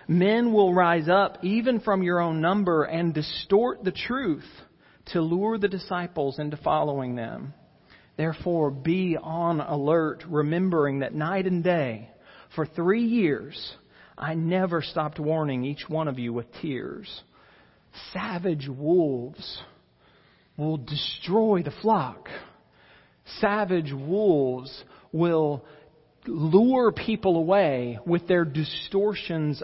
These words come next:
of the truth. False teaching is dangerous. And so, for us, we need to guard ourselves from false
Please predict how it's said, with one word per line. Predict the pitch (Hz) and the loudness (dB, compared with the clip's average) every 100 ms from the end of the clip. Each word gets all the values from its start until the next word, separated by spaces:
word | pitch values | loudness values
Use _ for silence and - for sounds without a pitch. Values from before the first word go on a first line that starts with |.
| - | -6
of | 175 160 151 135 127 - | -2 0 0 -4 -12 -10
the | 156 | -8
truth. | - 202 196 139 - - | -4 0 0 0 -4 2
False | 175 185 - - | 4 4 -2 -8
teaching | 196 175 156 139 127 | -6 -4 -4 -4 -4
is | 151 151 143 131 - - - - | -4 0 0 0 -6 -20 -12 -4
dangerous. | 165 165 135 131 170 175 - - - _ _ _ _ _ _ - - - - | -2 -2 -4 -6 -10 -14 -16 -16 -20 _ _ _ _ _ _ -20 -20 -20 -8
And | 147 | -6
so, | - 196 156 123 123 120 _ - | -2 0 0 -2 -6 -12 _ -6
for | 170 | -4
us, | - 190 156 127 - | -2 -2 -2 -4 -8
we | 147 175 196 | -6 -6 -4
need | 185 190 185 - | -4 -4 -8 -6
to | 175 147 135 123 - - 156 | -2 0 -2 -8 -16 -14 -12
guard | 131 170 180 240 214 | -6 -4 -2 -2 0
ourselves | 156 123 - 135 110 120 - - - _ - | 0 -2 -8 -8 -6 -8 -12 -16 -18 _ -4
from | 156 139 | -2 0
false | 147 127 | 0 0